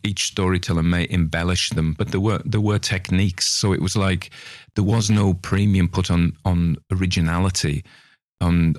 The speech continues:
on devising new stories. You simply transmitted the old favourites. So it's a very different thing. Now,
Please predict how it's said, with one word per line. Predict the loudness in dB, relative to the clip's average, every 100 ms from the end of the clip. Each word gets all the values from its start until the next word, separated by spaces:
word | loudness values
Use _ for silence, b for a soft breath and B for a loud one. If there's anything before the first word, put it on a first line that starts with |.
| 0
on | 0
devising | 0 0 0 2 2 2
new | 2
stories. | 0 -2 0 2 2 0 0
You | 0 0
simply | 0 -2 -2 0 0 0
transmitted | -2 -2 0 0 0 0 -2 -4 -4 -4
the | -2
old | 0 0
favourites. | -4 -4 -4 -2 -4 -4 -6 -6 _ _ _
So | -4
it's | -2 0
a |
very | 0 0
different | 0 -2 0 0 0
thing. | 0 2 0 -2 _ -2
Now, | 2 2 0